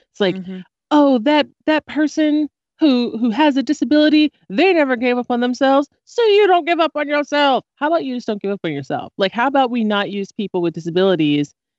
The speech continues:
Speaker 1: as our inspiration to not give up on ourselves? 'Cause they're so brave. They're so brave, they don't give up. What is this? It's, I, <clears throat> just take those two last steps, woman, and quit your whining.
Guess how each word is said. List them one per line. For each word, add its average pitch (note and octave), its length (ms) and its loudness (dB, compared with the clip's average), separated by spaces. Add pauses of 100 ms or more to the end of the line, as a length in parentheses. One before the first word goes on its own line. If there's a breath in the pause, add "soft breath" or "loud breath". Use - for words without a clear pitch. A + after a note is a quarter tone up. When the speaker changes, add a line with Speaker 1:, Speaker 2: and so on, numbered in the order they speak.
(260)
Speaker 1:
as E3+ 380 0 (100)
our F3 120 0
inspiration F3 680 -2
to - 100 -10
not D#3+ 160 -2
give D#3 120 -4
up E3 140 -2
on D#3 100 -4
ourselves? C3+ 600 -4
'Cause G#3 100 -4
they're G#3+ 80 -4
so A#3 120 0
brave. F3 480 0 (540)
They're E4 80 0
so E4+ 100 4
brave, C4+ 260 2
they D#4 60 2
don't D#4 160 2
give D#4+ 140 0
up. D#4+ 240 0 (560)
What F#4 400 0 (340)
is F4 200 -2
this? G3+ 460 -4 (140)
It's, D4+ 160 -8 (140)
I, D4 140 -10 (840)
<clears throat> - 400 -2 (2000)
just D#4+ 140 -4
take F4+ 160 0
those E4 160 0
two D4+ 140 -2
last C4+ 240 0
steps, C4 240 -2
woman, B3 320 0
and A3 80 -6
quit B3+ 160 -6
your A3+ 100 -6
whining. A3 320 -2